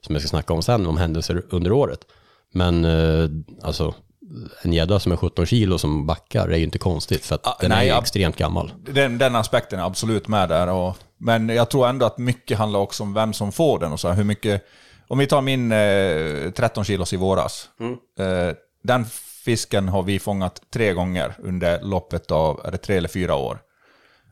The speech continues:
Speaker 2: Den växt, har växt hela tiden. Tolv och två, tolv och fyra och sen tretton och sex nästan då.
Speaker 1: Mm.
Speaker 2: Eh, men nu,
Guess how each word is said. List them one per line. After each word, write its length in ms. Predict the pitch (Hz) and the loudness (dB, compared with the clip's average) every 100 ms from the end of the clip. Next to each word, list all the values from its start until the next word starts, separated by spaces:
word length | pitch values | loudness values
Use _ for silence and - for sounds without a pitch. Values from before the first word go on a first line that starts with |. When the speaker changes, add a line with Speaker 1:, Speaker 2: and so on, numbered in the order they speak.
| _ | _
Speaker 2:
Den 120 | - | -2
växt, 220 | 107 101 - 107 104 - - | 0 0 -4 -2 -2 -2 -4
har 140 | 107 | 0
växt 260 | 110 107 - | 0 -2 -2
hela 200 | 95 85 | -2 -2
tiden. 240 | - 82 | -2 -4
Tolv 240 | 117 120 110 | -2 0 0
och 60 | |
två, 240 | - 110 101 | 0 -2 -2
tolv 260 | - 104 | -2 -2
och 80 | 95 | -2
fyra 380 | 95 90 87 85 | -2 0 2 0
och 140 | 98 | -2
sen 140 | - 90 | -10 -4
tretton 460 | 85 - - 85 | -4 -4 -6 -6
och 260 | 71 50 50 - | -4 -6 -10 -14
sex 340 | - - - - | -8 -8 -8 -10
nästan 300 | - - 65 | -10 -8 -8
då. 140 | 52 - - | -8 -10 -2
Speaker 1:
Mm. 180 | 85 107 _ - | 0 0 _ -8
Speaker 2:
Eh, 680 | 95 90 87 85 82 82 78 - - | -4 -2 -2 -2 -4 -4 -6 -12 -8
men 200 | 113 120 | -2 0
nu, 300 | 139 135 101 | 2 4 2